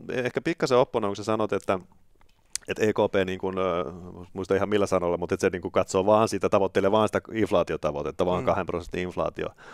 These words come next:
Speaker 1: Niin siis, ö, näinhän se on, niin kuin, ö, se miten E K P, niin kuin, sanoo sen, ö, niin kuin, muotoilee itse sen tavoitteen, se on, se on kahden prosentin inflaatio keskipitkällä
Speaker 2: Mm.
Speaker 1: aikavälillä.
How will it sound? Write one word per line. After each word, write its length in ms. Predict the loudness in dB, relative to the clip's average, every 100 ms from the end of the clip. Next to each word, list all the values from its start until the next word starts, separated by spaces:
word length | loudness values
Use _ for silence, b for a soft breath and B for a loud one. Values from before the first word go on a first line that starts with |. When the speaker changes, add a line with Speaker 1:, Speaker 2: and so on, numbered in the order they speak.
| B B B -2
Speaker 1:
Niin 260 | 2 2
siis, 360 | 2 2 0 -4
ö, 180 | -4 -4 0
näinhän 340 | 0 0 -2
se 80 | -2
on, 140 | -2
niin 120 | -2
kuin, 240 | -4 -4 -4
ö, 140 | -6 -8 B -16 -18 -20 -20 -20 B B B B B -4
se 120 | -2
miten 240 | 2 4
E 120 | 4
K 40 | 4 2
P, 140 | 2 -2
niin 160 | -4
kuin, 240 | -6 -6 -8 -14 -20 B B _ _ b b b b b b _ -6
sanoo 380 | -2 0 0
sen, 220 | 0 -2 -6
ö, 40 | B B B -16 -16 -18 -18
niin 80 | -14
kuin, 180 | -14 -12
muotoilee 460 | -4 -2 2 2 2
itse 200 | 2 -2
sen 160 | -4 0
tavoitteen, 500 | 0 0 -2 -4 -2
se 80 |
on, 240 | -4 -4 -4
se 80 | -4
on 200 | -4 -4
kahden 320 | -2 0 -2
prosentin 480 | -4 -6 -6 -8 -6
inflaatio 480 | -6 -2 -2 -2 -4
keskipitkällä 720 | 0 0 -2 -6 -6 -2 0
Speaker 2:
Mm. 40 | -2
Speaker 1:
aikavälillä. 540 | -4 -8 -6 -6 -6